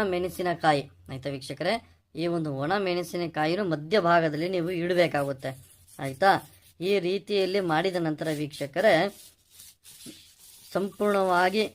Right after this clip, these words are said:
ನಿಮ್ ಇಷ್ಟಪಟ್ಟಿರುವಂಥ ಸ್ತ್ರೀ ಆಗಿರ್ಬೋದು, ಪುರುಷನಾಗಿರ್ಬೋದು, ನಿಮ್ಮ ಹತ್ರ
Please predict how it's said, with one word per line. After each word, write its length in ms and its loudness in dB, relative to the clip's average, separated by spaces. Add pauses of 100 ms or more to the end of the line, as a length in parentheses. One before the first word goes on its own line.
ನಿಮ್ 520 -4
ಇಷ್ಟಪಟ್ಟಿರುವಂಥ 1000 -2
ಸ್ತ್ರೀ 340 -2
ಆಗಿರ್ಬೋದು, 720 2 (320)
ಪುರುಷನಾಗಿರ್ಬೋದು, 1000 0 (260)
ನಿಮ್ಮ 220 0 (380)
ಹತ್ರ 200 -4